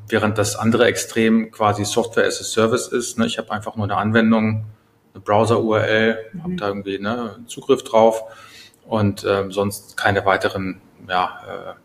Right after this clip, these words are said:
Speaker 1: Zuständigkeiten oder Befugnisse oder auch Sorgen, äh, weil ich quasi den ganzen Betrieb und alles outgesourced habe, ne? Also, und dazwischen liegen halt so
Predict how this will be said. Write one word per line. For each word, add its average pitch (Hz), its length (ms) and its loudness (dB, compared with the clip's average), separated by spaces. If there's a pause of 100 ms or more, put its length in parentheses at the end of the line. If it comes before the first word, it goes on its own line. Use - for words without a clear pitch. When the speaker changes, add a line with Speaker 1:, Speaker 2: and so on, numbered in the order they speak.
(120)
Speaker 1:
Zuständigkeiten 104 880 2
oder 98 120 0
Befugnisse 113 760 0
oder 95 160 -2
auch 95 320 -4
Sorgen, 110 520 4 (480)
äh, 104 260 -2
weil 101 300 2
ich - 220 -12
quasi 104 300 0
den 104 180 -4
ganzen 104 300 -2
Betrieb - 420 -2
und 110 100 0
alles 107 260 2
outgesourced - 680 -8
habe, 85 280 -14
ne? 123 200 -4
Also, 101 360 0 (720)
und 117 100 0
dazwischen 143 460 4
liegen 131 240 4
halt 113 160 2
so 107 460 0